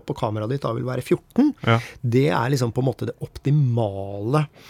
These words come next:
Speaker 1: eh, åpningen.
Speaker 2: Ja.
Speaker 1: Fordi at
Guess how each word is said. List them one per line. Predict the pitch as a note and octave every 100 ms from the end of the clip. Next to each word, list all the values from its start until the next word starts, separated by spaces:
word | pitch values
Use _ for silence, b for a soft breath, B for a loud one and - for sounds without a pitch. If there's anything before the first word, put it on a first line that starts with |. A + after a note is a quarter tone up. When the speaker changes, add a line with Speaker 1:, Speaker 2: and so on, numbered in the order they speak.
| B B -
Speaker 1:
eh, | C3 C3 C3 C3 B2+ B2+ C3+ C#3+ - _ _
åpningen. | - - G#2 G#2 G#2 - _
Speaker 2:
Ja. | D3
Speaker 1:
Fordi | C3+ D3
at | D#3